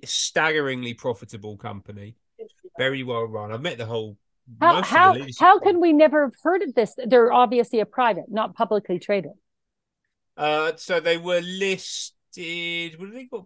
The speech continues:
Speaker 1: bought by. So they're currently owned by SoftBank. So that's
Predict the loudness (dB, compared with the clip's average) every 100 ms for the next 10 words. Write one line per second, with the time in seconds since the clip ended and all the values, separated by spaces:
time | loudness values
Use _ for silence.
0 | -12 -10 -10 -12 -10 -8 -6 -6 -6 -8
1 | -8 -10 -14 -8 -8 -8 -6 -6 -4 -4
2 | -4 -4 -6 -4 -6 -6 -6 -6 -10 -20
3 | _ -14 -6 -6 -6 -16